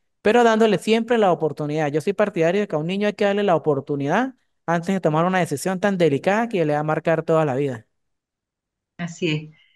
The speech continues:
Speaker 2: Profe, tengo otra pregunta.
Speaker 1: Claro que sí.
Speaker 2: Eh, eh, esa, eh, la caracterización de, eh, trastornos no específicos del aprendizaje, me imagino que allí también i-, entran los que todavía no tienen un diagnóstico, ¿verdad?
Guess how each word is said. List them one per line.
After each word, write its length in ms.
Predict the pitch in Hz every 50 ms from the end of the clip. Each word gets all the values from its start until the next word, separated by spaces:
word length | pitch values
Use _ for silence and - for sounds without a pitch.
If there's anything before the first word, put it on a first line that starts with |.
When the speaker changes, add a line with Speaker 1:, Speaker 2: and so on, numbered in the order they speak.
| _ _ _
Speaker 2:
Profe, 400 | - 202 214 214 - 214 190 - -
tengo 180 | 226 220 233
otra 140 | 240 254 240
pregunta. 640 | 226 202 190 180 170 156 151 156 143 147 160 - - _ _ _ -
Speaker 1:
Claro 180 | 165 165 175
que 80 | 165 151
sí. 260 | - 196 247 247 -
Speaker 2:
Eh, 500 | - 185 180 175 170 165 165 165 160 - _ _ _ _ _ -
eh, 540 | 196 190 190 185 185 185 185 185 190 185 185
esa, 840 | - 202 208 - - 247 247 247 233 220 214 208 190 - - - - _
eh, 260 | - 170 170 165 160 156 151
la 160 | 170 180 185
caracterización 920 | 190 202 196 196 196 - 196 185 185 - 180 180 180 - 214 208 214 226 226
de, 320 | 233 233 226 220 226 - - _ _ _ _ -
eh, 380 | 165 165 160 156 156 156 147 -
trastornos 800 | 160 160 165 - 185 180 180 190 196 202 202 202 185 170 -
no 180 | - 180 185 185
específicos 880 | 180 - - - 190 190 190 185 - 190 190 196 - 185 185 180 180
del 160 | 175 160 156
aprendizaje, 760 | 156 156 156 151 147 147 151 - - 165 175 185 208 196 - -
me 60 | 185
imagino 340 | 180 170 175 180 185 208 226
que 80 | 214 190
allí 220 | 170 175 180 180
también 320 | 190 208 208 214 214 214 220
i-, 260 | 220 214 180 - - -
entran 460 | - 190 196 190 202 208 208 190 180
los 140 | 180 170 170
que 120 | 165 160
todavía 340 | - 160 156 156 156 165 175
no 120 | 190 185
tienen 200 | 190 190 190 190
un 100 | 190 180
diagnóstico, 540 | 180 180 180 170 165 165 - - 147 - 143
¿verdad? 300 | 151 156 170 214 247 247